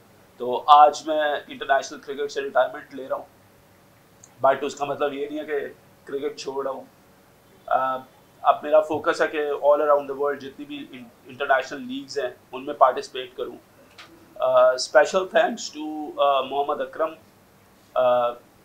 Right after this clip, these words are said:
Wakar Yunus, Aakib Javed, जिन्होंने सारी ज़िंदगी मुझे,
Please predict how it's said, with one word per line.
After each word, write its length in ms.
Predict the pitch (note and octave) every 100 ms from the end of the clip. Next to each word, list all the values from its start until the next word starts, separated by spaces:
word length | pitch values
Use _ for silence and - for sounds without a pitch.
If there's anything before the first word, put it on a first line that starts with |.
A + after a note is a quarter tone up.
| C#3
Wakar 380 | C3+ D3 D3 -
Yunus, 480 | B2+ D3 - - - _ _ _ - - -
Aakib 280 | C3+ B2+ D3
Javed, 520 | C3+ C3 B2+ C#3 - _ _ _ _ _ _ _ _
जिन्होंने 320 | B2+ D3 D#3
सारी 480 | D3+ - C#3+ D#3 D3+
ज़िंदगी 560 | C#3 C3+ C3 C3 D3+ C#3
मुझे, 460 | C3 C#3 C3+ B2